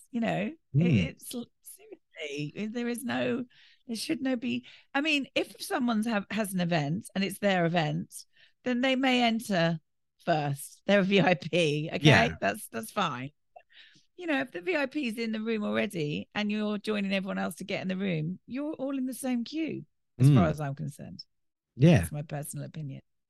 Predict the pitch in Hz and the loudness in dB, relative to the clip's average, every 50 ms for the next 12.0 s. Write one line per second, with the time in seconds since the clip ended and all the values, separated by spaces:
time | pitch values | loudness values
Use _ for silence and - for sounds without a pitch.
0 | _ _ - 143 151 151 147 - - - 175 165 170 165 170 170 170 170 170 170 | _ _ 6 8 8 8 6 4 6 8 10 10 12 10 8 6 2 0 -2 -2
1 | 180 175 165 - 135 143 160 180 180 156 - - 147 - - 156 143 131 - - | -2 -4 -2 2 4 6 8 8 6 6 4 2 2 6 8 8 8 8 6 6
2 | 120 110 110 104 104 - 113 123 123 113 101 92 87 85 85 85 98 101 - _ | 6 8 8 6 6 6 6 6 6 6 6 4 2 2 0 -2 -2 -4 -8 _
3 | _ _ _ _ _ _ _ _ _ _ 104 101 - 107 101 98 76 80 113 110 | _ _ _ _ _ _ _ _ _ _ -2 2 4 4 4 4 4 4 4 6
4 | 104 104 104 98 90 60 71 101 110 101 104 95 90 90 104 92 90 - 95 90 | 6 6 6 4 2 0 0 0 2 4 6 6 6 6 4 4 0 -2 0 2
5 | 101 101 98 95 82 92 90 - - - 104 92 90 87 - - 104 107 98 95 | 4 4 4 4 2 0 -2 0 2 4 4 4 4 2 0 2 2 4 6 6
6 | 98 98 92 87 87 80 92 87 85 80 80 80 - - 104 87 85 - - 76 | 6 4 4 2 0 0 -2 -2 -2 -4 -6 -8 -4 -2 0 0 -2 -2 -6 -8
7 | 78 - - 92 90 85 82 82 78 73 - - - 71 62 62 78 90 92 - | -8 -4 -2 0 2 2 2 0 -2 -2 -4 -6 -6 -4 -4 -2 -4 -4 -4 -2
8 | 87 85 92 113 98 - - _ _ _ _ _ _ - 202 196 220 - - 101 | 0 2 2 2 2 0 -4 _ _ _ _ _ _ -8 -8 -8 -6 0 2 4
9 | 98 92 - 139 123 98 104 120 107 - 139 123 123 120 113 143 123 - - 120 | 4 6 6 6 8 8 8 8 10 10 10 10 10 8 6 6 6 6 6 4
10 | 104 - - 120 113 110 107 - - - 110 95 120 110 - - - 98 - - | 2 2 0 0 0 0 0 -2 -4 -2 0 0 0 0 0 0 0 0 2 2
11 | 120 98 - - - - - 80 78 90 107 104 104 95 90 85 82 82 101 107 | 0 0 -2 -4 -4 -2 0 2 4 6 6 6 8 8 6 6 4 4 2 0